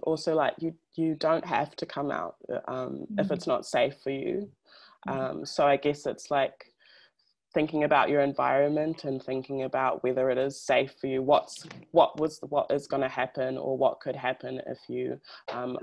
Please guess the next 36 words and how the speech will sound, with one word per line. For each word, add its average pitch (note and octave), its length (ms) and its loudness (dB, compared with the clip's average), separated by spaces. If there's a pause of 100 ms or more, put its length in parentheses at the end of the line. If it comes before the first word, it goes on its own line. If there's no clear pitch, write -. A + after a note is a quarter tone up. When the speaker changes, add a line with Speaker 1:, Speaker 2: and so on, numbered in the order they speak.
Speaker 1:
are B2 160 0
gonna B2+ 220 -4
come B2+ 260 -4
out. B2+ 220 -4
Like, B2 240 -2
are B2 60 -2
you B2+ 120 -4
gonna B2+ 220 -6
feel, B2+ 540 -4
um, C3 480 -8 (960)
empowered D#3 600 6
or - 120 4
are B2+ 40 6
you B2+ 80 6
gonna B2 200 -2
feel A#2+ 380 -4
in B2 120 -2
danger, B2 560 -4 (180)
I B2+ 60 -2
guess, - 480 -4 (100)
Speaker 2:
Mm-hmm. G3+ 220 -6
Speaker 1:
is C3+ 140 -2
something C3 400 2
to D3 100 -4
just C3 260 -4
think C#3 220 -2
about. - 260 2
'Cause E3 160 -4
sometimes F3 440 0
coming C#3 320 0
out C3 180 0
in B2+ 140 -2
the C3 80 -6
Black B2 260 -2
community C3 420 -4
or B2 160 -2